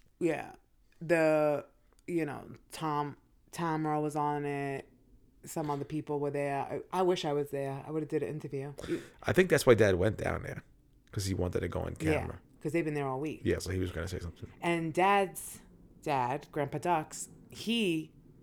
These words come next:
Speaker 1: tried to get that canal dredged, you know, seventy years ago.
Speaker 2: I know.
Speaker 1: But the homeowners didn't wanna pay up.
Speaker 2: Mm-mm.
Speaker 1: You know the people on the water cheap.
Speaker 2: Cheap,
Speaker 1: Cheap.
Speaker 2: cheap, cheap, cheap, cheap.
Speaker 1: Cheap. And now look.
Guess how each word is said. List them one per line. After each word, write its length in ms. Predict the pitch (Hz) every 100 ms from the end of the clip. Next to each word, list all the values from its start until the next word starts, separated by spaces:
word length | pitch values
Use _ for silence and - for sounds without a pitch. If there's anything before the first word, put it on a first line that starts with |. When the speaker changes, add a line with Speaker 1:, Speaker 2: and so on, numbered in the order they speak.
| -
Speaker 1:
tried 320 | - 170 165
to 80 | 180
get 300 | 156 165 165
that 260 | 165 160 151
canal 580 | 175 165 156 143 143 143 - -
dredged, 540 | - 156 143 135 - - - - - - - - - _ - - - - _ _ - -
you 140 | 160
know, 260 | 135 101 - -
seventy 380 | - 196 175 170
years 300 | 175 208 151
ago. 180 | 147 104 - -
Speaker 2:
I 60 | -
know. 220 | 113 117 - -
Speaker 1:
But 120 | 160
the 60 | 160
homeowners 500 | 180 170 170 165 143
didn't 200 | 165 147
wanna 180 | 151
pay 200 | 147 156
up. 260 | 156 131 -
Speaker 2:
Mm-mm. 360 | 101 101 101 87
Speaker 1:
You 120 | - 175
know 140 | 214
the 80 | 214
people 260 | 214 180 160
on 60 |
the 80 | 156
water 240 | 147 143
cheap. 440 | 139 - 151 160 -
Speaker 2:
Cheap, 320 | - 107 123
Speaker 1:
Cheap. 380 | 135 143 151 160
Speaker 2:
cheap, 400 | 165 95 110 120
cheap, 180 | 92 -
cheap, 280 | 113 123 -
cheap. 240 | - 113
Speaker 1:
Cheap. 220 | 165 175
And 140 | 175 151
now 200 | 143 190
look. 380 | 170 143 -